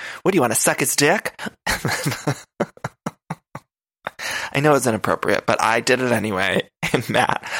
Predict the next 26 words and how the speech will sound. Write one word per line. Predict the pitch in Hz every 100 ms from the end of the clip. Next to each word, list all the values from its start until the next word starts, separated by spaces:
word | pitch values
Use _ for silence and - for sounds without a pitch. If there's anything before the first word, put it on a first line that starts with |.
| -
looked | - 131
at | 143
me | 147
horrified, | 156 120 104 104 98 104 110 -
and | 110
the | 117
pool | - 131
guy | 123 117 110 - _ _ -
looked | 120 143 -
out | 160
the | 160
window | 135 113 110 107 120 - -
<laughs> | -
and | - - - - - _ -
looked | - -
at | - -
Matt. | - - - - - _ _ _ _ _ _ - - - - - - - - -
"What, | - 247 285 - - - _ - - - - - - -
what, | -
do | 285
you |
wanna | 165 117
suck | 110 175 170
his | 156 143
dick?" | 175 214 - - - -
<laughs> | -